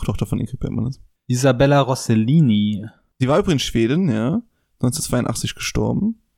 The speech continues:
Speaker 2: Isabella Rossellini ist die Tochter von Ingrid Bergmann und Ex-Frau von Martin Scorsese.
Speaker 1: Ex-Frau, mhm, okay.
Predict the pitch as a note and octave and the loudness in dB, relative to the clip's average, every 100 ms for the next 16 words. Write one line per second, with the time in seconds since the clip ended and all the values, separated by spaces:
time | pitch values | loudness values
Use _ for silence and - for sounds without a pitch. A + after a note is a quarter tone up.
0 | _ _ _ F#3 C3+ C#3 D#3 D3+ C#3+ B2 | _ _ _ -20 -16 -14 -14 -12 -6 0
1 | C3+ C3+ D3 D3 C3 - C#3 B2+ C3 D#3 | 2 4 4 4 2 0 0 2 4 4
2 | E3 C#3+ - C3+ D3 - - C3 A#2+ C#3+ | 2 0 -6 -2 -2 0 -2 -2 -4 -4
3 | B2+ A2+ - - G2+ - - D3 E3 G#3+ | -2 -4 -4 -4 -4 -4 -2 2 4 2
4 | A3 _ _ _ _ _ C3+ C#3 C#3+ C#3+ | 0 _ _ _ _ _ 0 2 2 0
5 | - - - C#3 - - D3 D3+ - C#3+ | -4 -8 -4 -4 -4 -4 -2 0 0 0
6 | C3+ - C#3 - - - - F#2 F#2+ A#2 | 0 -2 -6 -6 -6 -6 -6 -4 -4 -4
7 | - - - A#2+ - A2 C#3 D#3+ - G2+ | -6 -6 -6 -6 -6 -4 -4 -4 -6 -8
8 | - | -8